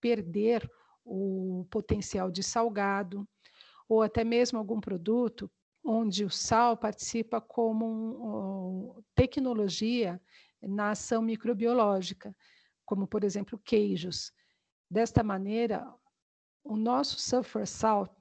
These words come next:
que é a nossa tecnologia de redução de sódio, que tem até trinta e cinco por cento de redução de sódio, aplicando um pra um, e que nós temos também uma versão de sal marinho nele,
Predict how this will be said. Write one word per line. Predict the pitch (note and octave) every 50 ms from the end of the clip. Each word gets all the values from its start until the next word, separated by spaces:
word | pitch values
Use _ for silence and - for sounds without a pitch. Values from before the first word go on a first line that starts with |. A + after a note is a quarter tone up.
| - - - - _ _ _ _ _
que | _ - - A3
é | G3+ G3+
a | G3+ G3 F#3+ G3
nossa | G3 G3 G3 F#3+ F#3 - - - A3+ G3 F#3+ F#3 F#3 F#3 -
tecnologia | - G3+ - - G#3+ G3 G3 F#3 F#3+ F#3 F3 D#3 F3+ G3+ G3 F#3
de | E3+ F3+
redução | - G3 G3 E3 F#3 F3 - G3 F3+ F3
de | F3 E3+
sódio, | - - - G#3 G3 G3 F#3 F3 E3+ - F3+ _ _ _ _ _
que | _ - F3
tem | - - G#3 F#3+ F#3+
até | F#3 F#3 F#3+ F#3+ G#3 G#3
trinta | G#3 - G3+ G#3 - -
e | G3+
cinco | F#3+ - - G3+ G3 - G3
por | - - F#3 F3
cento | - - - G#3+ G3+ G3+ - - F#3
de | D#3+ D#3 -
redução | D3 F#3+ F3+ D#3+ F3 F3 - - E3+ E3+
de | E3 D#3+
sódio, | - - - G3+ F#3+ F#3+ F#3 D#3+ F3 F3+ - _ _ _ _ _
aplicando | - F3+ E3+ - F#3 F#3 F#3 - G3 F3+ F3+ D#3+ F3+
um | F3+ G#3 A3+
pra | G#3 - - - E3 D#3+
um, | E3+ F#3 G#3 G3+ F#3+ - _ _ _ _ _ _ _ _ _ _ _ _ _ _ _ _ _ _ _ _ _
e | - F#3+
que | - - G#3+
nós | G3+ G3+ F3+ - -
temos | - A3+ A3+ A3 G3+
também | - - G#3+ G3+ G#3 G#3
uma | G#3 G#3 G3+
versão | F3+ F#3 G3+ F#3 - - G#3 G3
de | F#3+ F3+
sal | F3+ - - G#3 G#3
marinho | G3+ F#3+ F3 F#3 F#3+ F#3+ F#3+ F3
nele, | E3+ F#3 G#3 G#3+ G#3+ G3 E3+ E3+ E3